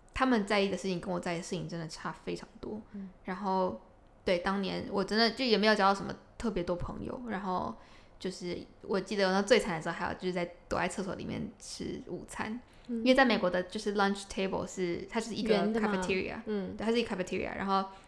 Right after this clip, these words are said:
Speaker 1: 它是一个 lun-，就是每个人的 lunch break 是不一样的，
Speaker 2: 哦。
Speaker 1: 就是好像是，它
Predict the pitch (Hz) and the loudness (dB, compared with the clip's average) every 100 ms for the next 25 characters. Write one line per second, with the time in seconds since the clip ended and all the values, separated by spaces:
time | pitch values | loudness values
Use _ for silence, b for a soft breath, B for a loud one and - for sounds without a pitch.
0 | B - - 226 214 208 190 190 185 - | B -20 -8 -4 2 2 2 0 0 -2
1 | 233 226 180 180 185 190 208 208 - - | 0 2 2 0 0 2 2 0 -6 -14
2 | - 214 185 - - - 190 - - 220 | 0 2 2 0 -4 -4 -4 -8 -10 -14
3 | - - 190 185 190 190 202 202 226 254 | -16 -12 -8 -4 -2 -2 0 0 0 2
4 | 269 | 4